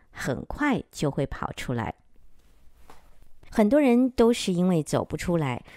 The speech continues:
所以呢，就觉得非常的失望，而且很难的去面对生活。呃，我还有另外一个方式呢，就是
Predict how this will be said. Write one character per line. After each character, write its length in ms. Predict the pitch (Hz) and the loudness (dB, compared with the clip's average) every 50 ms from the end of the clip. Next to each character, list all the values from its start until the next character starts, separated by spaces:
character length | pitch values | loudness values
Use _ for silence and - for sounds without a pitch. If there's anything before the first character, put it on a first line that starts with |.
| - - | -20 -14
所 260 | - - - - 160 | -10 -8 -2 0 0
以 160 | 160 160 143 131 | 0 0 0 -2
呢， 200 | 123 127 123 135 | -2 -2 -4 -4
就 300 | - - 160 143 135 - - - _ - - | -2 -2 -2 -2 -4 -6 -10 -20 _ -12 -4
觉 120 | - 156 | -2 -2
得 120 | 143 151 143 | 0 0 -2
非 200 | - - 180 175 | -2 -2 -2 -2
常 240 | - - - - | -2 -4 -4 -2
的 80 | - 135 | -2 -2
失 280 | 165 - - - 190 190 | -4 -4 -6 -4 -2 -2
望， 280 | 190 208 196 170 - - _ - - - - - - | 0 0 -2 -2 -4 -8 _ -20 -20 -20 -20 -18 -6
而 100 | - 135 | -4 -4
且 260 | 139 - - 147 123 | -4 -2 -4 -4 -4
很 280 | 123 - - 143 123 123 | -4 -4 -4 -4 -2 -2
难 300 | 127 113 117 127 156 180 | -2 -2 -2 -2 0 2
的 200 | 226 208 165 - - - - _ - | 2 0 0 0 -6 -18 -20 _ -12
去 420 | - - - - 165 143 131 - - _ _ _ _ | -8 -6 -4 -2 -2 -2 -4 -6 -8 _ _ _ _
面 200 | 175 165 151 139 | -2 0 0 0
对 220 | 139 - 151 131 | -2 -2 -2 -2
生 320 | 123 - - 143 135 139 139 | -2 -2 -4 -2 -2 -2 -4
活。 300 | - - 107 - - - - _ _ - - - - - - | -4 -4 -4 -4 -4 -8 -14 _ _ -20 -20 -20 -20 -18 -10
呃， 160 | - - 196 196 | -4 -2 0 0
我 100 | 185 196 | 0 -2
还 160 | 180 - 262 | -2 -2 0
有 120 | 311 339 285 | 0 0 2
另 180 | 254 277 262 | 2 2 2
外 180 | 262 262 240 220 | 2 2 2 2
一 80 | 214 | 0
个 380 | 202 - 202 185 165 151 147 147 - _ - _ - | -2 0 0 0 2 0 0 -4 -6 _ -20 _ -18
方 260 | - - 185 180 190 | -6 -4 -2 -2 -2
式 320 | 196 - - - 208 180 | -2 -2 -2 -2 -2 0
呢， 140 | 151 147 135 | 0 0 -2
就 180 | 135 - 147 143 | -2 -2 -4 -4
是 360 | - - - 147 139 131 - | -4 -4 -4 -2 -2 -2 -4